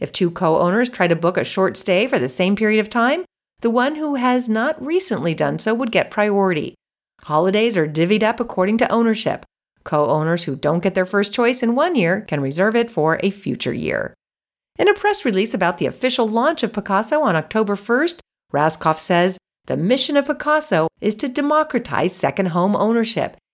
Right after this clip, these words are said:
He says it's a luxury many Americans would love but is financially out of reach,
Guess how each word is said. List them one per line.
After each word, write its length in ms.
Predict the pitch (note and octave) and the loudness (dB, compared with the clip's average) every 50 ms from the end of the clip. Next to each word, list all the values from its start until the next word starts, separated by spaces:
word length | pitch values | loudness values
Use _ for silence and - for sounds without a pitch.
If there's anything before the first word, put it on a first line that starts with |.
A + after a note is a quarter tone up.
| _ _ _ _ | _ _ _ _
He 160 | - G#3 A3+ | -4 -4 -2
says 400 | A3+ A3 A#3 G#3+ A3+ B3 B3 B3 | -2 0 0 0 0 0 0 -2
it's 160 | - A#3 A#3 C4+ | -4 -2 0 0
a 60 | C4+ | 0
luxury 580 | C4+ C4 C4+ C4 C4 B3+ - - D#3+ C#3+ C#3 C#3+ | 0 0 0 0 -2 -2 -4 -6 -4 -4 -4 -2
many 300 | D3+ E3+ F#3+ A3+ A3+ G3+ | -2 0 2 2 2 2
Americans 560 | F#3 E3+ C#3+ C#3 D#3 E3 - G3+ G3+ G3 G3+ | 2 0 0 -2 -2 -2 0 -2 -2 -2 -2
would 140 | A3 A3 A3 | -4 -6 -4
love 460 | A3+ C4+ D4+ C#4+ B3+ A#3 A#3+ B3 - | -2 0 2 2 2 2 0 -2 -2
but 300 | - G3+ G#3+ A3 A3 - _ _ - | -2 -2 -2 -2 -6 -14 _ _ -8
is 140 | F#3+ F#3 - | -6 -6 -4
financially 560 | - A#2+ D3 D3+ C#3+ C#3+ D3 - E3+ D#3+ D#3 | -4 -4 -2 -2 -2 -4 -4 -2 -2 0 2
out 140 | D3+ D#3 D3+ | 2 0 0
of 120 | C#3+ E3 | -2 -2
reach, 440 | F#3 A3 G#3+ D3+ D3+ E3+ - - | 0 0 0 0 -2 -4 -8 -10